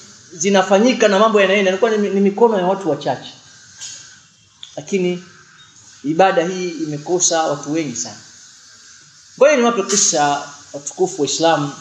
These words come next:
Siku moja kuna baadhi ya wazungu wawili walikwenda kwenye madrasa fulani. Naogopa kutaja baadhi ya maeneo.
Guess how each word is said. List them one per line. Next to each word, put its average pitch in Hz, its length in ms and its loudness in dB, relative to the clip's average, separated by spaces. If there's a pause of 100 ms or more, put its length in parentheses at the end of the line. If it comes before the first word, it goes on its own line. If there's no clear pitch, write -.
(640)
Siku - 260 2
moja 180 540 4 (300)
kuna 175 200 2
baadhi 175 680 2 (160)
ya 165 140 6
wazungu 180 460 6
wawili 175 320 4
walikwenda 156 420 2
kwenye 151 260 -4
madrasa 151 340 0
fulani. 135 320 -4
Naogopa 165 420 -2
kutaja 160 400 0
baadhi 160 280 2
ya 147 80 2
maeneo. 147 420 -2